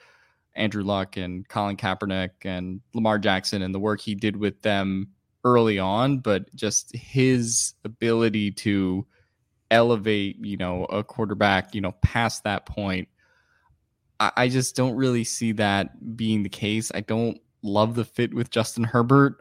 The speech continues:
Um, <laughs> I don't wanna have Justin Herbert, a bunch of, you know, uh, Q B reads,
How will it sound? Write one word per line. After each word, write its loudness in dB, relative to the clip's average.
Um, 0
<laughs> 0
I -4
don't -2
wanna 2
have 2
Justin 0
Herbert, 2
a -4
bunch 0
of, 2
you 0
know, -4
uh, -6
Q -2
B 0
reads, 2